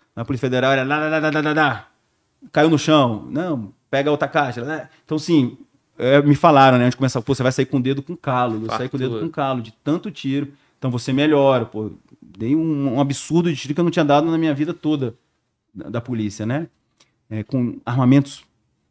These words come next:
Speaker 1: de primeira linha e, enfim, é, foi muito bom,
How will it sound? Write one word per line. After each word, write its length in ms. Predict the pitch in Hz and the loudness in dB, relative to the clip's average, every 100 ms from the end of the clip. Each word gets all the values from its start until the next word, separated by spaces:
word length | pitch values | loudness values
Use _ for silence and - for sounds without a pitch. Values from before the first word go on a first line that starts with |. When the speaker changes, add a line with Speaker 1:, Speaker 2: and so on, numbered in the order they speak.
| _ | _
Speaker 1:
de 100 | - | -12
primeira 340 | - 135 135 127 | -4 -2 0 -2
linha 500 | 127 135 131 117 107 _ _ _ - | 0 0 0 -2 -6 _ _ _ -10
e, 1080 | 110 113 110 110 107 104 101 98 92 - - _ _ - | -4 0 0 0 2 2 2 0 -4 -8 -14 _ _ -4
enfim, 420 | 120 123 110 98 - | -4 0 -2 -2 -10
é, 640 | 98 110 107 101 98 90 85 - _ _ _ _ - | -6 -4 -2 -2 -4 -6 -10 -16 _ _ _ _ 4
foi 100 | 147 | 6
muito 300 | 143 160 143 | 6 4 0
bom, 380 | 120 135 180 | 0 0 -2